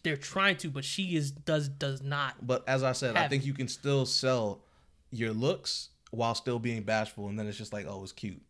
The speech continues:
Speaker 1: Nah,
Speaker 2: It's
Speaker 1: this is bashful, but, like, anxiety is not bashful. Like, people are naturally shy.
Speaker 2: Nah,
Speaker 1: Off-
Speaker 2: I've seen, uh, I've seen, um, people talking about the fact that,
Speaker 1: Nah,
Speaker 2: uh, she
Speaker 1: dude.
Speaker 2: comes off as, like, just a shy girl, but
Speaker 1: No,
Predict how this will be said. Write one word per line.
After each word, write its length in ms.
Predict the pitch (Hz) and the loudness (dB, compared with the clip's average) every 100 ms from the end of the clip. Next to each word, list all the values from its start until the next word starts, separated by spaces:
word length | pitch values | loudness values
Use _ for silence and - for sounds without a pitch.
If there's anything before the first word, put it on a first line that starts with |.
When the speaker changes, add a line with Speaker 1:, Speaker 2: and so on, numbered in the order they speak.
| - | -6
Speaker 1:
Nah, 140 | 170 | -2
Speaker 2:
It's 80 | 160 | 2
Speaker 1:
this 120 | 180 | 2
is 80 | 214 | 2
bashful, 460 | 147 160 185 196 208 | 2 4 4 2 -4
but, 120 | 165 | 0
like, 220 | 156 143 | 0 0
anxiety 600 | 147 151 139 156 190 202 165 | -2 -2 2 4 4 4 0
is 100 | 147 | -2
not 280 | 147 131 135 - | -4 -4 -6 -10
bashful. 520 | 143 139 131 - - | -10 -6 -6 -10 -12
Like, 160 | 131 135 | -10 -2
people 420 | 226 208 233 226 - - - | 0 0 -4 -6 -12 -20 -2
are 160 | 170 147 | 0 2
naturally 460 | 147 160 156 151 | 2 0 -2 -6
shy. 360 | 139 143 127 104 - | -4 -6 -6 -10 -8
Speaker 2:
Nah, 200 | 131 135 | 0 4
Speaker 1:
Off- 400 | 135 131 127 123 | 6 6 4 2
Speaker 2:
I've 140 | 135 139 | 0 0
seen, 460 | 190 190 180 - - - - | 2 0 0 -4 -14 -20 -4
uh, 160 | 123 127 - | 2 2 0
I've 180 | - 143 | 2 2
seen, 360 | 139 170 160 143 | 2 -4 -2 0
um, 320 | 131 120 117 | 2 2 0
people 220 | 147 131 | -2 -2
talking 300 | - 139 139 | 4 4 4
about 180 | 117 117 | 0 -2
the 60 | 117 | -2
fact 240 | 131 113 | -2 -2
that, 260 | 107 95 135 143 | -4 -4 -6 -8
Speaker 1:
Nah, 160 | 135 131 131 | -8 -2 2
Speaker 2:
uh, 40 | 123 | 2
she 160 | - | 4
Speaker 1:
dude. 80 | 143 | 4
Speaker 2:
comes 220 | 156 143 | 4 6
off 260 | 139 131 123 | 8 6 6
as, 120 | 123 | 0
like, 200 | 117 107 - - 147 | 2 0 -4 -14 -4
just 260 | 127 - - | -2 -2 -2
a 60 | |
shy 460 | 120 - 127 120 110 | 0 4 6 6 4
girl, 340 | 104 101 98 | 0 -4 -4
but 260 | 98 101 147 | -8 -10 -2
Speaker 1:
No, 440 | 143 151 135 127 | 2 4 4 0